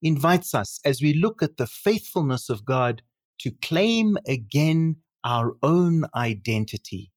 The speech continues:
the only identity that really matters.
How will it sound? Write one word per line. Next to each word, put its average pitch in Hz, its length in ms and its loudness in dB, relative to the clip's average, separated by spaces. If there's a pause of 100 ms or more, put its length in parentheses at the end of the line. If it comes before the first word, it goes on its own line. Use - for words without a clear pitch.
(380)
the 135 260 -2
only 175 640 4 (220)
identity 123 920 -2 (280)
that 110 160 -2
really 113 340 0
matters. 110 800 -6